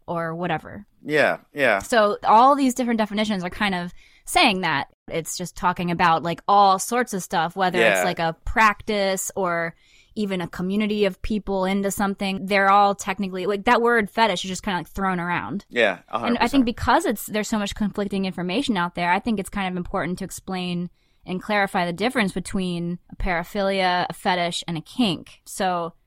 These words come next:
Speaker 2: Ooh, kink, hey.
Speaker 1: Right, right. Because I think a lot of the times people get kink and fetish mixed up as well.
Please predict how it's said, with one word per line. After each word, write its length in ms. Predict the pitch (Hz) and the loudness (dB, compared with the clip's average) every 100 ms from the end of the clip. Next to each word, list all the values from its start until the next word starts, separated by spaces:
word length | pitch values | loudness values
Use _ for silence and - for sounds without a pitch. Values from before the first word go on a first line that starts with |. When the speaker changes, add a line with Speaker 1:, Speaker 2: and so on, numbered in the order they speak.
| _ - | _ -12
Speaker 2:
Ooh, 220 | 143 - _ | -10 -12 _
kink, 460 | - 131 101 _ | -16 -16 -16 _
hey. 240 | - 117 147 | -20 -18 -6
Speaker 1:
Right, 360 | 240 311 156 - _ - | -2 0 -2 -6 _ -2
right. 280 | 254 165 190 | 0 0 -4
Because 280 | 226 208 | -2 0
I 100 | 180 | 0
think 220 | 202 233 214 | 0 -2 -2
a 40 | |
lot 220 | 208 196 | 0 0
of 60 | 196 | 0
the 40 | |
times 220 | 196 190 - | -4 -6 -6
people 360 | - 202 190 | -8 -6 -8
get 480 | 185 185 180 - - _ _ | -8 -4 -4 -4 -10 _ _
kink 340 | - 208 190 | -6 -4 -4
and 200 | 180 170 | -6 -10
fetish 640 | - 196 190 170 180 - - 202 | -2 0 0 -2 -4 -10 -10 -8
mixed 320 | 185 - 180 | -6 -6 -8
up 160 | 165 | -6
as 160 | 160 165 | -8 -8
well. 460 | 185 180 139 185 | -2 -2 -2 -6